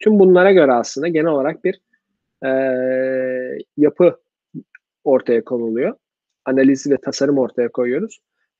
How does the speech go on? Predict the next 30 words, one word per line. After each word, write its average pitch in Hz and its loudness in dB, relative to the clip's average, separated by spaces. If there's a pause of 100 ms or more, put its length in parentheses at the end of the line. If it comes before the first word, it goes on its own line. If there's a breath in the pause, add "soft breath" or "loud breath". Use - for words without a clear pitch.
Ve 175 2
bunun 190 8
akabinde 170 4
de 156 2 (1300)
doğru 160 4
politikalarla 151 2
ve 143 0
doğru 151 2
mesajla, 151 -4 (440)
hani 123 -12
şirketin 135 -6
geneline 135 0
yayılabilecek 131 0
doğru 139 0
mesajlarla 143 -2 (580)
aksiyon 185 0
planı 143 -2
ortaya 113 -6
koyuyoruz. 123 -8
Tamam, 170 -4 (100)
ne 170 0
kadar 147 2
zamanda 135 -2
yapalım 127 -2
bunu, 131 -4
ne 147 -2
kadar 147 -2
zamanda 131 -2
bir 143 0
yapalım 165 0